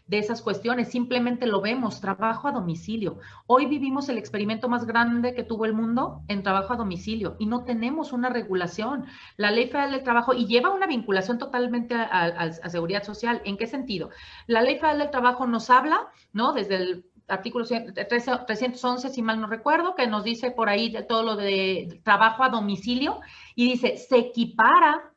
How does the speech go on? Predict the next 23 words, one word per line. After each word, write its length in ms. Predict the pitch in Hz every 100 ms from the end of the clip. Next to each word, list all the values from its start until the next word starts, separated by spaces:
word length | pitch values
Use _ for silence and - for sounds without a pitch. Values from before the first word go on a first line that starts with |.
| -
a 120 | 202
trabajo 300 | 202 202 254
a 20 |
domicilio, 400 | 233 202 196 233
o 40 |
sea, 260 | 233 - -
no 160 | 208 285
es 240 | 269 175
el 100 | 190
trabajo 300 | 190 175 180
a 40 | 220
domicilio, 380 | 233 262 294 185
pero 200 | 196 196
como 180 | 190
no 140 | 220 262
tengo 180 | 277 277
una 140 | 269
regulación 600 | 269 254 262 247 254 269
que 100 | 208
me 120 | 196
hable 180 | 208 247
de 60 | 247
teletrabajo 760 | 247 240 240 240 262 240 233